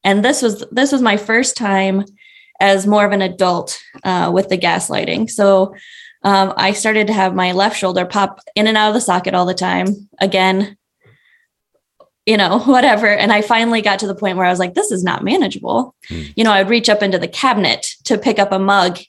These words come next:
Speaker 1: and that was enough weight to knock my shoulder out of the socket.
Speaker 2: Wow.
Speaker 1: I was like, "This is not manageable." So I go to,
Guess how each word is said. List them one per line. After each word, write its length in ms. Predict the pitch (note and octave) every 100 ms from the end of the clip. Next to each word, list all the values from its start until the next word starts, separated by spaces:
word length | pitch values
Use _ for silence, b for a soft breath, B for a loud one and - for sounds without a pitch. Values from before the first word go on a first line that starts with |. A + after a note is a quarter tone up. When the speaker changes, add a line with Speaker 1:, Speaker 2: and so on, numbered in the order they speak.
| -
Speaker 1:
and 120 | G3+
that 100 | F#3
was 120 | F#3+
enough 380 | G3+ F#3+ F#3 -
weight 480 | F3+ F#3 - - - -
to 240 | G#3+ F#3 - _ _ _ _ _ -
knock 260 | G3 F#3+ G3
my 100 | F3+
shoulder 280 | C#4+ C4+
out 160 | E3+ -
of 140 | F#3+ - _
the 80 | -
socket. 400 | - - - -
Speaker 2:
Wow. 80 | - -
Speaker 1:
I 40 | - B -
was 60 | F#3+
like, 100 | G4
"This 180 | A#4
is 100 | G3
not 200 | F#3 -
manageable." 500 | - D#4+ F3+ - - B B B B B B B
So 300 | - C#4 C4 -
I 100 | A#3+
go 300 | D4 D4 C#4+
to, 500 | C#4+ B3+ A#3+ A#3+